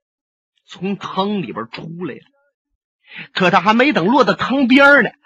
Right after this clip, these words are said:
梅先生胡疯子就听着了，“哎呀，可不好！这位上来了，他和上官联手，我们俩未必是对手啊。”他正想着呢，上官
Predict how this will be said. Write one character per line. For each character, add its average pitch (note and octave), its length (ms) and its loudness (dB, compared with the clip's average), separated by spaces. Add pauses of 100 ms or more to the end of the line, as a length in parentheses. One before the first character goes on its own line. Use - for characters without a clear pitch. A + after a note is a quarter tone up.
(180)
梅 A3+ 380 4
先 A#3+ 360 2
生 F3 140 0
胡 A3 320 -4
疯 A3 320 2
子 D3 120 -4 (100)
就 G#3+ 120 -6
听 C#4+ 480 0
着 E3+ 140 0
了 - 120 -18 (580)
，“哎 B3 640 -2
呀， C#4+ 320 0
可 B3+ 260 0
不 G#3+ 180 -4
好！ E3+ 240 0 (680)
这 E4 300 6
位 E4 220 4
上 E4+ 400 4
来 E4 200 8
了， D#4 120 4 (480)
他 D#4+ 280 2
和 D#4 120 2
上 E4+ 260 4
官 D#4+ 260 6
联 D#4 260 6
手， C4+ 120 6
我 C#4+ 220 4
们 G4 140 6
俩 G#3 240 6
未 F4+ 320 4
必 F4+ 260 0
是 F#4 240 0
对 A4+ 480 8
手 D3+ 320 0
啊。” A3+ 100 0 (920)
他 C4+ 140 4
正 G#4+ 180 6
想 - 380 0
着 G#3+ 120 6
呢， D#4+ 100 8 (760)
上 A2+ 600 -2
官 F#3 440 4